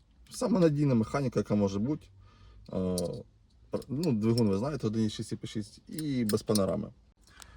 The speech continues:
Кондьор є, великий багажник є, м'ягенький, комфортний автомобільчик.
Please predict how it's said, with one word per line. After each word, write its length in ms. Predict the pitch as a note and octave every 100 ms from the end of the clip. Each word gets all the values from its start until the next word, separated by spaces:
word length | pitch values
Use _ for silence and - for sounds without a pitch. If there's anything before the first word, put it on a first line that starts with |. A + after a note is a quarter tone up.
| - - _ _ _
Кондьор 400 | - D3 D3+ D#3
є, 300 | D3 D#3+ D3+ - _ - _ - - - - - - _ - - - -
великий 340 | B2 C#3+ -
багажник 480 | A2+ A2+ A2 G2+ G2+ - -
є, 340 | A2+ C#3 C#3 - - - - - - - - - - - - - -
м'ягенький, 560 | A2+ A#2 C3+ D3 - C3+
комфортний 600 | - G#2 - A#2+ A2+ G#2+ -
автомобільчик. 560 | - G2 G2 F#2 -